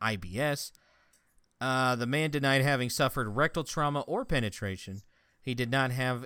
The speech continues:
any abnormal surgeries. The doctors eventually found out that the man had been in a three-week coma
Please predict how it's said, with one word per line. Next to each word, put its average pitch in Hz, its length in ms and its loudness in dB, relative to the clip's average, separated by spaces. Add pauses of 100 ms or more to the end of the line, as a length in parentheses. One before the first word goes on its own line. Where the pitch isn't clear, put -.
any 131 440 -4
abnormal 117 1080 -4
surgeries. 127 800 -12 (840)
The 107 60 -10
doctors 120 380 2
eventually 131 360 -2
found 127 260 0
out 120 140 0
that 113 120 -6
the 120 80 -4
man 123 220 0
had 107 160 -4
been 123 160 0
in 131 180 -6
a 117 80 -2
three-week 156 880 -4
coma 151 580 0